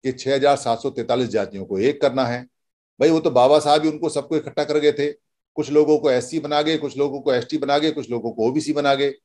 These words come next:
और सारी जातियां खत्म कर गए। तुमने ये जातियां खोल के बाबा साहब का काम क्यों खराब कर दिया? और इस काम का तुम हमसे पैसा भी लेते हो और फिर हमें घुराते भी हो, हमें भाषण भी पिलाते हो, सबको इकट्ठा होना है, एक हो जाओ, एक हो जाओ।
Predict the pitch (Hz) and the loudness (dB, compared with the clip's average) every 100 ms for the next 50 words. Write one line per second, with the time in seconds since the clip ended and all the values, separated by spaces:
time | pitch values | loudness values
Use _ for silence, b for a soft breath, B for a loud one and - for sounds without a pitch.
0 | _ _ 127 123 127 127 117 110 127 123 | _ _ -8 -2 0 0 0 0 -4 -6
1 | 156 151 143 139 143 139 _ _ _ _ | -4 0 0 0 -4 -8 _ _ _ _
2 | 123 139 160 160 110 139 135 156 143 110 | -6 -2 0 0 2 0 0 -4 -6 -6
3 | 101 104 156 117 120 139 131 120 - 139 | -8 0 0 4 4 4 0 -6 -4 -4
4 | 131 143 135 185 135 127 117 101 85 98 | 0 -2 0 -2 2 0 0 -8 -6 0
5 | 135 156 - _ _ _ _ _ _ - | 0 0 -8 _ _ _ _ _ _ -2
6 | 143 156 - 143 156 156 165 170 143 147 | 0 0 0 2 2 2 0 0 -2 -4
7 | 156 123 139 156 120 113 113 101 135 165 | -4 -2 0 0 0 -2 -2 0 2 2
8 | 156 135 151 120 95 131 143 123 107 139 | 2 0 -2 -8 -2 -2 0 -4 -2 0
9 | 156 131 95 95 151 147 117 113 104 107 | 0 -4 -8 -6 -4 -2 -2 -2 -2 0
10 | 165 - _ _ _ _ 127 123 143 131 | 0 -2 _ _ _ _ -8 -2 -2 -2
11 | 120 139 131 135 135 131 135 120 120 131 | 2 4 4 0 0 0 -2 -4 -2 0
12 | 127 131 113 120 131 127 | 0 -2 -4 -2 -4 -6